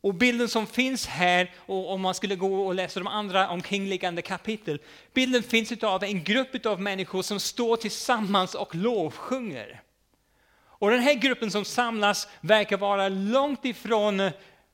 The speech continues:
homogena i sitt utseende och sitt sätt att vara, utan det verkar vara väldigt olika människor. Och Johannes försöker i sin egen uppfattning, enkla uppfattning,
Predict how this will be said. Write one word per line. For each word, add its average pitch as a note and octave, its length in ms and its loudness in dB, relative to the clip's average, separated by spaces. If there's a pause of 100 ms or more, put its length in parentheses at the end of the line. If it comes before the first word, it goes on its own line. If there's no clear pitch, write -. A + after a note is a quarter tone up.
(420)
homogena F#3+ 760 0
i G3+ 120 -6
sitt - 200 -10
utseende G#3 680 0
och D#3+ 80 -6
sitt - 180 -8
sätt - 300 2
att E3 180 0
vara, F3+ 380 4
utan G3 500 -2
det F#3+ 80 0
verkar G3 300 -2
vara F#3+ 200 0
väldigt G3 520 -2
olika G#3 400 -6
människor. G3 420 -4
Och E3+ 160 -8
Johannes A3+ 480 0
försöker B3 760 0 (260)
i G#3 100 -4
sin G3+ 340 0
egen G#3 380 0
uppfattning, G3+ 580 -2
enkla G3+ 340 -4
uppfattning, F#3 580 -6